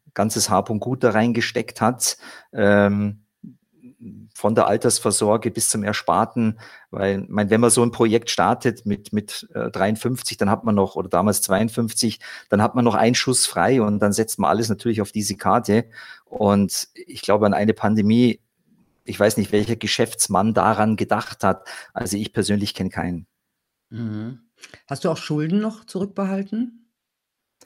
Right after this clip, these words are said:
Speaker 1: Ja, ja, wir haben <laughs> eben diese hundertachtzigtausend Euro Schulden, die wir jetzt aufgebaut haben.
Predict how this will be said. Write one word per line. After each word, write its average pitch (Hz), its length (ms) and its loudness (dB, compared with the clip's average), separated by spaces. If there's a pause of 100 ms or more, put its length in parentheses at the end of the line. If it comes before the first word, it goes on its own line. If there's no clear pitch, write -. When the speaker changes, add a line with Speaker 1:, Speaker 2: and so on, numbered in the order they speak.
(280)
Speaker 1:
Ja, 92 80 2
ja, 113 280 6
wir 98 100 4
haben 101 180 2 (400)
<laughs> 208 400 -2
eben 107 480 0
diese 113 280 -2
hundertachtzigtausend 101 840 -2
Euro 107 280 0
Schulden, 127 280 0
die 90 120 -2
wir 92 60 0
jetzt - 140 -4
aufgebaut - 540 -4
haben. 98 440 0